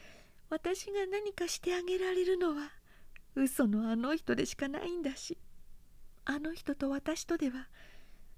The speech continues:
あの人のそんな嘘の中にしか一緒に住める場所がないんですもの。だからせめて来年、あの人が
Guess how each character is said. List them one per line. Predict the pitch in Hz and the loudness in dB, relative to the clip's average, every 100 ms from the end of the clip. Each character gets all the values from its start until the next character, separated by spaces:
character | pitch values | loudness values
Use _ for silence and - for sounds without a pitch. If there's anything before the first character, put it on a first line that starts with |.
| - | 0
あ | 294 | 6
の | 254 285 | 6 6
人 | - 233 | 4 4
の | 214 | 4
そ | - 262 | 2 2
ん | 254 | 2
な | 254 | 2
嘘 | 311 - 240 | 2 2 4
の | 233 | 4
中 | 269 - | 4 0
に | 233 233 | 0 -2
し | - | -6
か | 247 254 - - - - - | -8 -8 -10 -16 -14 -12 -2
一 | 226 | -2
緒 | - - 240 | 0 0 2
に | 233 | 2
住 | 240 269 | 0 -2
め | 294 | 0
る | 240 | 0
場 | 269 | 0
所 | 269 294 | -2 -4
が | 311 | -4
な | - 392 | -4 -4
い | |
ん | 415 | 0
で | 349 | -2
す | - 320 | -2 -2
も | 320 | -2
の。 | 320 - - - - - - - - - 339 | -4 -6 -14 -18 -20 -20 -20 -20 -18 -10 -2
だ | 370 | 0
か | 339 330 | 2 2
ら | 339 | 2
せ | - 466 | 0 2
め | 453 | 4
て | 359 | 6
来 | 330 359 370 | 6 4 2
年、 | 415 415 - - - - - - - - | 0 -2 -10 -18 -18 -20 -20 -20 -14 -2
あ | 285 | 4
の | 269 269 | 6 4
人 | - 220 | 2 0
が | 208 220 | 0 -4